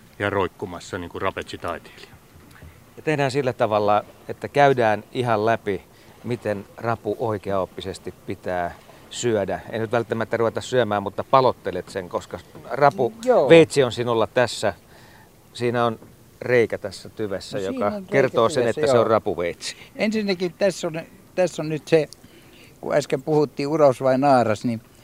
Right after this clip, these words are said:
Speaker 3: tässä näkee tän ero juuri, että täällä naaraalla ei ole viimeisessä renkaassaan, ei
Speaker 2: Niin,
Speaker 3: ole
Speaker 2: sä oot kääntänyt väärinpäin.
Speaker 3: Joo, nimenomaan.
Speaker 2: Mm-hmm.
Speaker 3: Ja, ja tota, viimeinen rengas kropan puolelta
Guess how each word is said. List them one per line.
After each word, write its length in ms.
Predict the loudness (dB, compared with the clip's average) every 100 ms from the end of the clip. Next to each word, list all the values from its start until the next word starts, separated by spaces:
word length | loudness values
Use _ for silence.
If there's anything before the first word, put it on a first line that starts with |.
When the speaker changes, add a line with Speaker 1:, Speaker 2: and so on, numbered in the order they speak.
| -4
Speaker 3:
tässä 260 | -2 -2 -2
näkee 340 | -2 -2 -2
tän 240 | 0 2
ero 280 | 4 4 2
juuri, 380 | 2 0 0 0
että 180 | -2 -4
täällä 400 | 2 4 4 0 -4 -20 -20 -20 -20 -20 -8
naaraalla 540 | 0 4 4 4 2 0
ei 260 | 0 2
ole 220 | 4 2 4
viimeisessä 760 | 2 2 0 0 -2 0 -2 -2 -16 -16
renkaassaan, 920 | -2 0 0 0 2 2 0 -4 -4
ei 120 | -2 -2
Speaker 2:
Niin, 160 | 0
Speaker 3:
ole 140 | 0 2
Speaker 2:
sä 80 |
oot 120 | 0 2
kääntänyt 380 | 0 0 -2
väärinpäin. 580 | 0 0 -2 -8 -10 -12 4
Speaker 3:
Joo, 360 | 10 10 10 4
nimenomaan. 540 | -2 0 0 2 -2
Speaker 2:
Mm-hmm. 200 | -4 -12 2
Speaker 3:
Ja, 200 | 4 4
ja 160 | 2 -2
tota, 340 | 0 -2 0
viimeinen 480 | 0 0 0 2 4
rengas 420 | 4 4 2 2 -4 -20 -20 -20 -20 -6
kropan 500 | 4 6 8 8 8
puolelta 640 | 6 6 6 6 2 0